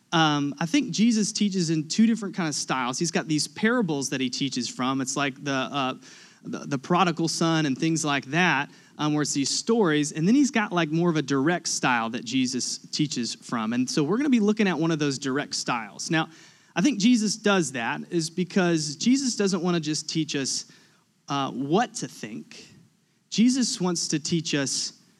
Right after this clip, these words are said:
how to think. Oftentimes, uh, we look at a current condition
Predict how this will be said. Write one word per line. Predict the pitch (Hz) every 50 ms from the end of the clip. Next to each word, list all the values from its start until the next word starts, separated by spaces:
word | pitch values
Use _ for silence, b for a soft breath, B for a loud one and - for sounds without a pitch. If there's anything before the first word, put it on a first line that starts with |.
| _ _
how | - - - - 220 226 170 123 90 - - _ _ -
to | - 156
think. | - - 131 - - - - - - - - _ _ _ _ _ _ _ _ _ _ _ _ _ _ _ _ -
Oftentimes, | - 185 208 - 233 202 175 - 180 156 151 151 165 190 202 196 - - -
uh, | 156 151 151
we | 151 160
look | 156 165 175 175
at | 180 156
a | 147
current | 135 - - - 196 190 165 -
condition | - 170 160 147 160 170 160 - 135 147 147